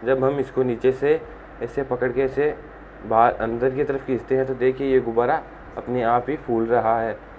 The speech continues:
जैसे हम इसको छोड़ते हैं, ये गुब्बारा अपने आप ही वापस अपनी प्रारंभिक अवस्था में आ जाता है। देखिए, जिस वापस खींचते हैं तो नीचे वाले रबड़ को वापस खींचते हैं तो वापस ये फूल जाता है। और इसको जैसे छोड़ते हैं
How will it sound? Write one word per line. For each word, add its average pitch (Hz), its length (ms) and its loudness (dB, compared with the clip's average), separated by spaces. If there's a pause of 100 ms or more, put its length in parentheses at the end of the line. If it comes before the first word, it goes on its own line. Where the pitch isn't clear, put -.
जैसे 131 240 2
हम 143 80 -2
इसको 131 220 -2
छोड़ते 127 340 0
हैं, 135 180 -2
ये 131 120 2
गुब्बारा 120 360 2
अपने 120 240 -6
आप 123 200 -4
ही 147 100 -4 (1300)
वापस 117 300 2
अपनी 131 300 0 (200)
प्रारंभिक 117 400 0
अवस्था 120 280 0
में 117 120 -2
आ 117 60 -2
जाता 110 240 -4
है। 110 120 -2
देखिए, 110 380 -2 (500)
जिस 113 240 -8 (180)
वापस 107 280 -2
खींचते 123 320 -4
हैं 127 140 0
तो 156 160 0 (1120)
नीचे 120 260 -2
वाले 123 200 4
रबड़ 120 180 2
को 131 80 6
वापस 127 240 0
खींचते 123 200 -4
हैं 123 100 -2
तो 117 40 0
वापस 123 320 0
ये 139 80 2
फूल 120 240 -2
जाता 113 240 0
है। 113 120 2
और 113 120 4
इसको 120 180 -2
जैसे 131 260 4
छोड़ते 123 340 0
हैं 139 160 -2